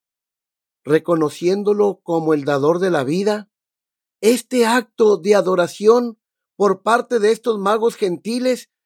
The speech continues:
es una clara indicación de que un día vendrán del oriente y del occidente, del norte y del sur,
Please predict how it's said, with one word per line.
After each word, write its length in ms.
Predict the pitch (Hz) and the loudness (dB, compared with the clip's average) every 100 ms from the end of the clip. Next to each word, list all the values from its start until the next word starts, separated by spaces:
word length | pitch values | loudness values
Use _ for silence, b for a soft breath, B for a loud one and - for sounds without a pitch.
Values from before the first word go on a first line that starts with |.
| _ - | _ -6
es 280 | 160 170 | -4 -2
una 240 | 196 202 - | -2 -2 -2
clara 320 | 170 170 190 | 0 0 0
indicación 1040 | 202 180 165 151 135 - 151 170 180 175 - _ _ - | -2 -6 -8 -10 -10 -8 -2 -2 -2 -6 -14 _ _ -6
de 200 | 147 139 | -4 -2
que 140 | 151 | -2
un 180 | 175 175 | 0 -2
día 540 | 156 185 196 185 160 _ _ _ - | -4 -2 0 -2 -10 _ _ _ -10
vendrán 680 | 139 165 156 143 156 180 185 | -2 0 0 -2 -2 -2 -2
del 160 | 185 | -2
oriente 640 | 160 147 156 180 185 185 | -2 -4 -4 -4 -4 -6
y 80 | 185 | -4
del 200 | 160 160 | -2 -2
occidente, 920 | 156 - 156 139 165 180 - 185 175 | -2 -4 -4 -2 0 -2 -2 0 0
del 260 | 156 165 156 | 0 -2 0
norte 360 | 147 170 175 175 | 0 0 0 0
y 60 | |
del 180 | 160 147 | 0 -2
sur, 540 | - 165 202 202 151 | -2 4 4 4 0